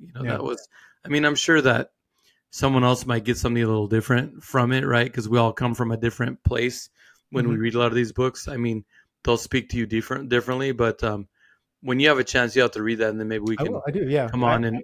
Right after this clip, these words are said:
Speaker 1: and recap that. But you'll laugh when you read it 'cause you'll be like, "Holy shit, that's Shane." <laughs> It's like,
Speaker 2: <laughs>
Speaker 1: "Yeah, I wish I had the book, like, three years ago," right? So, but,
Speaker 2: But, I
Speaker 1: um,
Speaker 2: mean,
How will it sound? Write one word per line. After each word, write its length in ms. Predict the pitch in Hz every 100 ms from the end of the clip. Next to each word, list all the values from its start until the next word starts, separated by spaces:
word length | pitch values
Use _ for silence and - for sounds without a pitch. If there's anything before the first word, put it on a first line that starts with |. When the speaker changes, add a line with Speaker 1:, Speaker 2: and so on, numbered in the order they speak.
| -
Speaker 1:
and 160 | 127 120
recap 400 | 120 - 120 120
that. 200 | 120 117
But 100 | 123
you'll 200 | 143 139
laugh 340 | 120 131 123
when 100 | 131
you 100 | 117 113
read 140 | 120
it 60 | 120
'cause 120 | 117
you'll 100 | 120
be 60 | 123
like, 240 | 113 - _ _ _ _ _
"Holy 340 | - 127 139
shit, 320 | 139 214 208 - _
that's 220 | - 139
Shane." 440 | - - 285 104 101 _
<laughs> 160 | - -
It's 180 | - -
like, 220 | 175 - - -
Speaker 2:
<laughs> 340 | - - -
Speaker 1:
"Yeah, 180 | 185 190
I 40 |
wish 200 | 147 147 156
I 40 |
had 80 | 143
the 40 | 135
book, 180 | 151 151
like, 240 | 131 -
three 200 | 156 202
years 200 | 196 127 117
ago," 300 | 110 107 104
right? 500 | 131 196 151 170 -
So, 380 | - 123 120 - _ - - _ -
but, 340 | 226 127 120 135
Speaker 2:
But, 120 | 196
I 80 | 202
Speaker 1:
um, 0 |
Speaker 2:
mean, 240 | 202 202